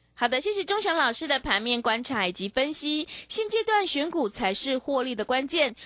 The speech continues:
只有掌握主力筹码股在底部进场，你才可以赚取大波段的利润。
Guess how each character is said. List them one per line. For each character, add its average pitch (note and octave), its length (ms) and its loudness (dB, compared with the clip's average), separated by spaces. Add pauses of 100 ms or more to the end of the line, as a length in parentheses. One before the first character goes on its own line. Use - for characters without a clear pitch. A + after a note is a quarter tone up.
只 - 140 2
有 G#4+ 140 4
掌 A3+ 220 2
握 F4+ 140 2
主 A3+ 220 0
力 D#4+ 160 2
筹 C#4 180 0
码 A#3 200 2
股 A#3+ 200 -2
在 B3 280 0
底 F#3 180 -4
部 C#4+ 180 -4
进 C#4 220 0
场， A3 420 0
你 F#3+ 160 -2
才 G#3 220 -2
可 A#3 100 -4
以 B3+ 120 0
赚 A#3 200 0
取 F3+ 160 -4
大 F#3+ 200 0
波 G3+ 120 -2
段 G3+ 160 -2
的 F#3+ 120 0
利 A3 180 -2
润。 A3 320 4